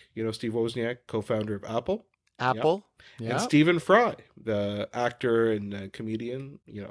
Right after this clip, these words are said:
Speaker 1: hilarious. They both apparently have
Speaker 2: Yeah.
Speaker 1: it.
Speaker 2: I interviewed him. No
Speaker 1: No,
Speaker 2: kidding.
Speaker 1: really?
Speaker 2: Oh, man.
Speaker 1: Oh, there you go.
Speaker 2: I was hoping he would, uh, recognize me the next
Speaker 1: Now,
Speaker 2: time I
Speaker 1: well, now
Speaker 2: see
Speaker 1: you
Speaker 2: him,
Speaker 1: know
Speaker 2: but
Speaker 1: when he
Speaker 2: then he
Speaker 1: doesn't, it's not actually your
Speaker 2: Yeah.
Speaker 1: fault.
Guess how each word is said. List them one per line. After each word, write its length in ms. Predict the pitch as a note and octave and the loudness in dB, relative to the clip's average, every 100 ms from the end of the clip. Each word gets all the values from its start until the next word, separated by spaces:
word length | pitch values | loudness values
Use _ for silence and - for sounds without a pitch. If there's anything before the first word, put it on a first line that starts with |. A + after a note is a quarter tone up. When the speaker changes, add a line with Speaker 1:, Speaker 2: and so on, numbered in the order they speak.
| - | -4
Speaker 1:
hilarious. 640 | A2 A2 A2 C3 - - _ _ | -2 -2 -4 -8 -12 -20 _ _
They 100 | B2+ | -6
both 320 | B2 E3 E3 - | 0 0 0 -10
apparently 360 | - D#3 D#3 | -6 -4 -4
have 140 | D#3 D#4 | -2 -2
Speaker 2:
Yeah. 60 | |
Speaker 1:
it. 60 | - _ _ _ _ - | -2 _ _ _ _ -2
Speaker 2:
I 120 | F#3+ | 0
interviewed 480 | A#3 G#3+ D#3 E3 D3+ | 2 0 0 2 4
him. 280 | D3+ F3+ F3+ | 2 2 0
No 80 | G3 | 2
Speaker 1:
No, 20 | |
Speaker 2:
kidding. 340 | A#3 C#4 - | 6 8 8
Speaker 1:
really? 200 | C#3 E4+ A#4+ F#4 A3+ | 8 12 12 12 8
Speaker 2:
Oh, 40 | |
man. 80 | - | 4
Speaker 1:
Oh, 80 | G4 | 4
there 240 | F#4+ A#4+ F#4+ | 6 8 8
you 60 | |
go. 320 | F#3+ A2 D#3+ - | 6 0 0 4
Speaker 2:
I 80 | E3 | 4
was 140 | D#3+ | 4
hoping 360 | G3 - G3 F3+ | 2 4 2 4
he 140 | F3+ | 4
would, 240 | F3+ E3 | 4 4
uh, 240 | E3+ E3+ E3 | 6 6 6
recognize 500 | F#3+ G3 D#3 B2+ A2 | 2 0 0 0 0
me 80 | B2 | -2
the 120 | B2 | 0
next 240 | B2 - | -2 -2
Speaker 1:
Now, 60 | A#2 | 0
Speaker 2:
time 80 | C3+ | 8
I 40 | |
Speaker 1:
well, 120 | D#3+ D#3+ | 10 12
now 140 | E3 | 10
Speaker 2:
see 60 | F3 | 10
Speaker 1:
you 40 | |
Speaker 2:
him, 40 | F3+ | 10
Speaker 1:
know 80 | C4+ | 8
Speaker 2:
but 40 | |
Speaker 1:
when 80 | C#3 | 6
he 60 | D3+ | 2
Speaker 2:
then 100 | C3 | 6
he 40 | |
Speaker 1:
doesn't, 460 | D3+ A#3 D3 C3+ - - A2 - | 8 8 4 -6 -12 -20 -16 0
it's 320 | A4 G4+ - | 0 0 -2
not 220 | C#4+ F3+ | -2 0
actually 340 | B2 A#2+ - G#2+ | -2 -4 -8 -4
your 100 | A#2+ | -2
Speaker 2:
Yeah. 240 | A#2+ A2+ | 0 -2
Speaker 1:
fault. 200 | G2 - | -4 -12